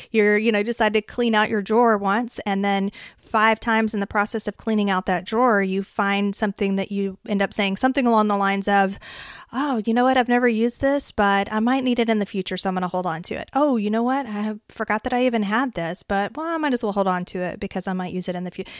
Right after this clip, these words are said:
And we'll, like, you'll make that same decision over and over again, even multiple times in one location, and you'll never even stop and think about what you're doing. Like, stop and realize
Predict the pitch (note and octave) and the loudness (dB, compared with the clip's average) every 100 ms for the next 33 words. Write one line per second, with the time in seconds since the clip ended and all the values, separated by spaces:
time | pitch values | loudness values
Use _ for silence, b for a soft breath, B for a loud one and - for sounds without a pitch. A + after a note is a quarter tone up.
0 | B A#3 B3 C4 B3+ A3 A#3+ A3+ A#3+ - | B 4 6 6 4 2 2 4 2 0
1 | - G3+ C#4 C#4 C#4 E4+ A3 F3+ G#3 A3 | -2 0 2 2 2 2 2 -2 0 0
2 | A3+ B3 G#3+ A3+ A#3+ A3 G3+ F#3+ - G3+ | 4 2 4 2 2 0 -2 -2 -4 0
3 | A#3 C#4 F#3+ F#3 G3+ - - A3+ A#3 A3 | 2 4 2 0 -4 -8 -2 2 4 2
4 | G#3 G#3 G#3 A#3+ B3 A#3+ G3+ - A#3 A#3+ | 2 0 2 2 0 -2 -2 0 2 2
5 | G3+ G3 G3+ G3+ G3 F3+ - B3+ A3 G3 | 0 0 0 2 0 -2 -2 -2 0 -4
6 | B B - G#3 A3 A3+ A#3 C4+ D4+ D4+ | B B 0 4 4 4 4 4 2 0
7 | - A#3+ A#3+ A#3+ - G#3 F#3+ F#3+ - - | 0 -2 0 0 0 0 0 0 -6 -20
8 | _ G3+ F#3 - C4 C4+ F#3+ F#3+ - _ | _ -4 -4 -4 0 2 2 -4 -14 _
9 | _ _ _ _ _ G#3+ G3+ F#3+ G3 F#3+ | _ _ _ _ _ 0 2 4 2 0
10 | F#3 F#3 - G#3 - _ G#3+ G3 - G#3+ | 0 -2 -2 -10 -14 _ 0 0 2 2
11 | A3 A#3 G3 G#3+ A3+ G3 F#3+ F#3+ F#3+ | 4 4 4 4 4 4 2 0 -2